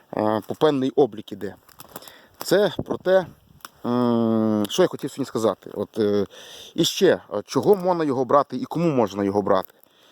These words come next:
Його можна брати за Конституцією України українському народу.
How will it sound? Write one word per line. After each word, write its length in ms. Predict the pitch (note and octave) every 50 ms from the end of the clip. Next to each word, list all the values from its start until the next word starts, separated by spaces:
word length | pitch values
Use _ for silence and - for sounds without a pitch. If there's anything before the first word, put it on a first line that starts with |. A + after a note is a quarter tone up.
| _ _ _ _
Його 180 | A2 B2 E3 A3+
можна 340 | A3 G3+ G#3 F3 D3 D#3 C#3
брати 420 | A#2 D3+ E3+ E3 - D#3+ D3 B2+ _ _ _ -
за 140 | A#2 C#3+
Конституцією 540 | C#3 - D3 - C#3 - D#3 C#3+ - - C3+
України 440 | B2 - C#3+ E3 G3 G3 E3+ C3 A#2+ -
українському 680 | - B2 - - C3+ C#3+ E3 E3+ C#3+ - - C3+ C3+ C3
народу. 440 | C3+ C3+ B2+ A#2+ A2 G2+ F2+ - -